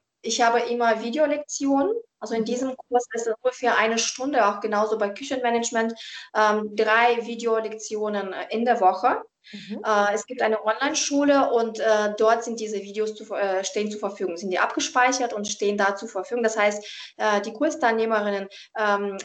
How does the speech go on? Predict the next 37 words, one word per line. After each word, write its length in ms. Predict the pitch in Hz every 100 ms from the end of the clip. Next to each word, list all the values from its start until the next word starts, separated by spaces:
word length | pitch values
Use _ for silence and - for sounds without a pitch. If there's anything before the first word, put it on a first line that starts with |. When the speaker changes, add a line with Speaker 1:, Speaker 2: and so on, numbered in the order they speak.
| 196
Speaker 1:
werden 280 | 208 202 202
da 120 | 185 -
eingeloggt, 680 | 240 285 294 311 415 - -
also 260 | 233 220
die 160 | 208 202
werden 240 | 196 196
registriert. 680 | 185 - 202 - - 277 330
Also 200 | - 208
wenn 140 | 196 196
sie, 100 | 196
sobald, 460 | 196 202 208 208 202
äh, 380 | 202 190 185
sie 260 | 185 190 190
halt, 220 | 180 180 - - -
äh, 180 | 196 190
bezahlt 440 | 202 247 349 381 370
haben, 160 | 254
bekommen 300 | 233 220 220
sie, 160 | 214 208
äh, 40 | 202
äh, 260 | 196 190 - 185 -
Anmeldung 420 | 214 208 196 196
für 120 | -
diese 300 | 185 185 180 180
Seite 580 | 185 214 330 349 294 285 - -
oder, 160 | 202
Speaker 2:
Mhm. 80 | 214
Speaker 1:
äh, 80 | 196
oder 240 | 190 185
Zugang 500 | - 320 302 277 269
zu 100 | -
der 120 | 254 - 247
Online-Schule 480 | 233 220 233 220 190
und 160 | 208
können 260 | 220 226 233
jederzeit 640 | 233 247 233 233 208 208
dann 160 | 196